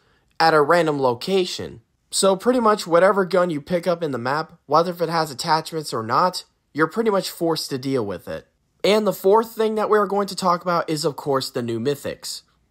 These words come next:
Now, these mythics are so fucking overpowered, especially the Zeus mythic. Like, when I first saw these mythics in the trailer, I was very concerned from the start. And especially that Zeus mythic,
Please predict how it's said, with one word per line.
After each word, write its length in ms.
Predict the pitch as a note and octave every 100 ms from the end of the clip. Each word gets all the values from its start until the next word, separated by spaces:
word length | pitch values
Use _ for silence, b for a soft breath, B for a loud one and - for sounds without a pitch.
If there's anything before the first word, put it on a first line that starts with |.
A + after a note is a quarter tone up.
| _ _
Now, 220 | - F3+ F3
these 240 | C4+ A#3
mythics 420 | F#3+ F#3+ F#3+ F#3
are 100 | D3+
so 460 | - - F3 F3+ F3
fucking 640 | - - E3 D3+ D#3 C#3+
overpowered, 640 | - C3+ A#2+ A#2+ A#2+ G2+ F2
especially 600 | - G#3 C4+ C4+ G#3+ G#3+
the 160 | E3+ D3
Zeus 460 | B2+ D3+ D3 -
mythic. 540 | A2 F#2 E2 D#2+ - _ _ _
Like, 240 | F#3 G3+ F#3
when 100 | A3
I 80 |
first 320 | F4+ C#4+ C4+ -
saw 220 | G#3+ G#3+
these 200 | G3+ F3
mythics 380 | F3+ F3+ F#3 F3+
in 60 |
the 100 | C#3+
trailer, 580 | - D#3+ D#3 E3 E3 D#3+ _ _ _ _ _ -
I 140 | G#3+
was 160 | D4+ G#3
very 240 | G#3 F#3+
concerned 560 | F#3 D3+ - D#3 D#3+ D#3
from 160 | C#3
the 80 | A2+
start. 600 | - - A#2+ F#2 - - _ _ _ _ _ _ _ E3+
And 80 |
especially 460 | F3 - A#3 - B3
that 240 | G3 D3+
Zeus 440 | A#2+ A#2+ D3+ E3 -
mythic, 520 | G3 G3 G#3 F#3+